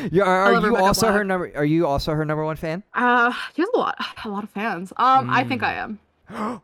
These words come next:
Speaker 1: So
Speaker 2: I don't know.
Speaker 1: not only
Speaker 2: I
Speaker 1: are you
Speaker 2: love
Speaker 1: One Direction's number one fan, but you're also
Speaker 2: <laughs>
Speaker 1: Rebecca Black's number one fan.
Speaker 2: Yeah, and also, honestly, everybody that I'm talking about today.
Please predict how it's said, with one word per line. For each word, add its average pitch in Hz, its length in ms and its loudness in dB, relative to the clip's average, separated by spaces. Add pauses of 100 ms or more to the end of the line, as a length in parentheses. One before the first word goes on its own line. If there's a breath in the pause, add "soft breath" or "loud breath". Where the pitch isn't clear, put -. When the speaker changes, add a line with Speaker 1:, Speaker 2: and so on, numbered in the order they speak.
(160)
Speaker 1:
So 180 220 2
Speaker 2:
I 170 40 2
don't 165 80 -4
know. 180 60 2
Speaker 1:
not 208 120 4
only 233 160 2
Speaker 2:
I - 20 2
Speaker 1:
are - 40 0
you - 100 2
Speaker 2:
love 156 120 -4
Speaker 1:
One 175 120 2
Direction's 151 520 0
number 113 200 -8
one 110 120 -12
fan, 104 360 -12 (100)
but 131 80 0
you're 135 140 4
also 151 240 0
Speaker 2:
<laughs> - 0 -
Speaker 1:
Rebecca 131 340 -4
Black's 135 360 -2
number 104 160 -10
one 98 120 -12
fan. 101 280 -10 (360)
Speaker 2:
Yeah, 208 160 -2
and 240 100 0
also, 294 320 4
honestly, 240 480 2
everybody 208 420 0
that 208 100 -2
I'm 190 120 -4
talking 180 360 -4
about - 260 -8
today. - 420 -8